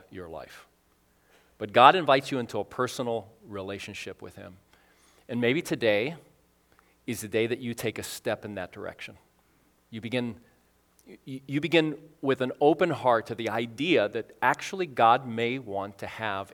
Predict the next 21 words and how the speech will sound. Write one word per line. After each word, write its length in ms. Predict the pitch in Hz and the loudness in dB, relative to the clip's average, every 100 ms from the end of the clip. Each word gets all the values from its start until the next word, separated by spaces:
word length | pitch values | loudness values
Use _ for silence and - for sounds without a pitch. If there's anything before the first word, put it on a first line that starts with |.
| - | -12
a 100 | 101 | -12
personal 680 | - - 143 135 131 127 123 _ _ _ - | -12 -8 -8 -6 -8 -8 -10 _ _ _ -10
relationship 840 | 113 104 110 - 113 104 110 95 _ _ _ _ _ _ | -6 -4 -6 -8 -10 -10 -10 -10 _ _ _ _ _ _
with 340 | - 104 95 - | -10 -8 -8 -8
me. 280 | 104 90 - _ _ _ _ _ - | -12 -12 -20 _ _ _ _ _ -6
And 140 | - 131 | -2 0
to 80 | 131 | 0
do 260 | 147 247 | 0 4
that, 400 | 185 98 147 - - | 6 6 2 -2 -2
uh, 240 | 117 113 117 - _ | 0 0 -4 -18 _
that's 240 | 143 180 196 | 6 6 4
what 100 | 147 | 2
we're 240 | 151 165 | 4 4
here 160 | 160 160 | 4 2
for. 220 | 170 143 | 2 4
That's 180 | 180 190 | 2 2
what 100 | 170 | 0
any 460 | 185 196 175 139 - _ _ _ _ _ _ _ | 2 2 0 -4 -10 _ _ _ _ _ _ _
church 600 | - 165 139 143 - - _ _ - | 0 4 4 0 -10 -14 _ _ -10
that 440 | 113 123 120 113 | 4 4 4 0
is, 600 | 127 120 117 110 110 - | -4 -2 -2 -4 -8 -14